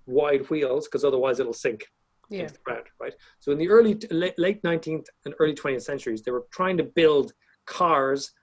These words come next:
Speaker 1: that could do the job of horses and oxen, right?
Speaker 2: Yeah.
Speaker 1: And, uh, they, they, they failed miserably. And the reason that they failed miserably was they were trying to make a car into a big car.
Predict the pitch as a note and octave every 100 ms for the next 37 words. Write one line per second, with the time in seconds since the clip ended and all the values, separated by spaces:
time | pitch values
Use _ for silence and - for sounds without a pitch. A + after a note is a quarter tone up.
0 | _ C3+ - B2+ A#2 F3 D#3+ C#3 D#3 C3
1 | B2 B2 - _ C3+ C3 B2 A#2 A#2 A#2
2 | - - _ _ _ _ _ _ _ _
3 | - B2 F3+ D3+ - _ - - A#2+ B2
4 | A2+ - C3+ B2 A2+ - C#3 C3 B2 A#2+
5 | - C3 B2 B2 _ _ _ _ - C3+
6 | F#3+ F3+ A#2+ - C3+ C3+ B2 F#2 - _
7 | _ - D#3 G3+ F#3+ F3 D#3+ D#3+ C3 C3
8 | B2+ A#2+ A#2+ A#2 A#2+ - _ _ _ _
9 | C#3 D#3+ D#3+ E3 E3+ D#3+ D#3 D3+ - -
10 | C#3+ C#3 C3+ B2 _ D#3 C3+ - B2+ B2
11 | A#2+ B2 _ _ D#3 - G#3+ - A2+